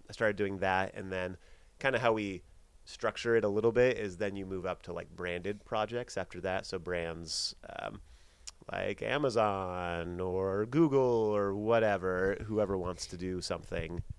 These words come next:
um, we kinda apply that ten to fifteen sec-, second format,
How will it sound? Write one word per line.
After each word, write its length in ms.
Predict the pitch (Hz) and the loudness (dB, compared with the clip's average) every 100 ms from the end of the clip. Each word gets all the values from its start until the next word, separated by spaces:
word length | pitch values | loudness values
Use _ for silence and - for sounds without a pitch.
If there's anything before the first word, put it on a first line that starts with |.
| - | -8
um, 240 | 95 95 - - - - | -6 -8 -10 -16 -20 -16
we 240 | - 92 78 - - | -10 -10 -12 -20 -20
kinda 260 | - 110 95 | -4 -2 -2
apply 680 | - - - 95 90 90 90 | -6 -10 -4 0 2 2 0
that 400 | 82 87 87 - - - - - - - | -2 -2 -2 -6 -14 -20 -20 -20 -20 -6
ten 160 | 101 | -4
to 60 | 92 | -2
fifteen 360 | 101 - 95 90 | -4 -4 -10 -6
sec-, 280 | 90 87 - - - - | -8 -8 -12 -20 -20 -6
second 360 | 107 98 101 | -4 -2 -6
format, 640 | - 107 110 95 90 95 | -4 0 0 2 0 -2